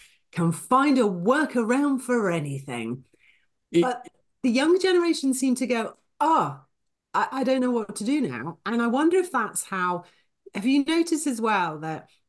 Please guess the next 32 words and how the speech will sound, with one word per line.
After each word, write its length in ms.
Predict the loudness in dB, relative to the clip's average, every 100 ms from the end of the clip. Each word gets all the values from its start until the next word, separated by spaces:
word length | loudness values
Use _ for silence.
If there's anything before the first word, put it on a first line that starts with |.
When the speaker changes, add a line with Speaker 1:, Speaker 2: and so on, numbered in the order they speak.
| _ 0
Speaker 1:
they're 160 | 0
really 400 | 0 2 2 2
good 180 | 2 0
at 80 | -2
jumping 360 | -4 -2 -4 -4
from 200 | -2 -2
one 220 | -2 -4
thing 180 | -4 -4
to 100 | -6
the 140 | -6
other? 200 | -6 -8 -10
Okay, 240 | -6 -4
so 100 | -4
Speaker 2:
Mm. 40 | -2
Speaker 1:
that's 180 | -2 -2
bored 340 | -4 -4 -2
me, 120 | -4
so 160 | -4 -4
we'll 80 | -6
go 100 | -8
to 120 | -8
the 80 | -10
next. 180 | -10 -4
That's 240 | -4 -4
bored 260 | -4 -4 -4
me, 140 | -6
so 140 | -6
we'll 100 | -8
go 140 | -8 -10
to 140 | -12
the 60 | -16
next. 440 | -20 -18 -16 -16